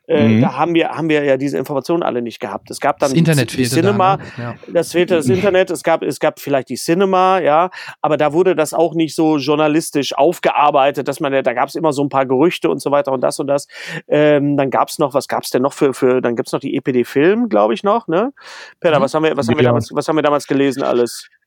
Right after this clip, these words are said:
Speaker 2: Katholischen Filmdienst?
Speaker 1: Katho-, der katholische. Dann haben wir natürlich die ganzen Sachen aus, aus Amerika und England, so Starlog und so weiter, ne?
Speaker 2: Ähm.
Speaker 1: Das haben wir natürlich auch, aber da war es halt auch so, die waren halt auch manchmal sehr, sehr befangen.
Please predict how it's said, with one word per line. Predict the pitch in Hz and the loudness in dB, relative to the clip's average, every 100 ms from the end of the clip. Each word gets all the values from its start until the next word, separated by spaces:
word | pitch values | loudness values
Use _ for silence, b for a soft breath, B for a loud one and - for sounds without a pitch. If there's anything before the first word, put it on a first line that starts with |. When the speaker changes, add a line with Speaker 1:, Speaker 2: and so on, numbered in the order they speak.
| - - | -12 -6
Speaker 2:
Katholischen | 127 143 156 120 | -2 -2 -2 -4
Filmdienst? | 113 131 220 285 - - | -2 -2 0 -2 -4 -2
Speaker 1:
Katho-, | - 165 - 170 | 0 0 0 -2
der | 143 143 | -2 -4
katholische. | 143 151 139 151 B 151 | -4 -4 -6 -6 B -4
Dann | 143 180 | -2 0
haben | 233 | 2
wir | |
natürlich | 208 180 190 185 | 2 2 0 0
die | 175 | 0
ganzen | 170 175 165 | 0 -2 -2
Sachen | 170 165 | 0 0
aus, | 147 - | 0 -2
aus | - 156 160 | 0 0 0
Amerika | 147 156 190 185 | 0 2 2 0
und | 156 | 0
England, | 147 165 170 165 | 0 0 0 0
so | 151 | -4
Starlog | - 147 160 165 139 - | 0 2 4 4 0 -2
und | 131 | -4
so | 131 127 | -2 0
weiter, | 123 120 113 | 0 -2 -2
ne? | 165 - B 113 | -4 -4 B -4
Speaker 2:
Ähm. | 113 | -2
Speaker 1:
Das | 165 175 | 0 0
haben | 175 | 0
wir | 170 | 0
natürlich | 160 170 160 165 | 0 -2 -4 -2
auch, | 175 | 0
aber | 165 147 | 0 2
da | 151 160 | 2 2
war | 175 | 0
es | 175 | 2
halt | 170 - | -2 0
auch | 160 | -2
so, | 175 | -2
die | 160 147 | -2 0
waren | 151 180 | 0 2
halt | 175 | 0
auch | - 165 | 0 0
manchmal | 170 175 147 | 0 0 0
sehr, | 160 | 0
sehr | 156 143 | 0 -2
befangen. | 135 - 180 143 117 | -4 -4 -4 -2 -6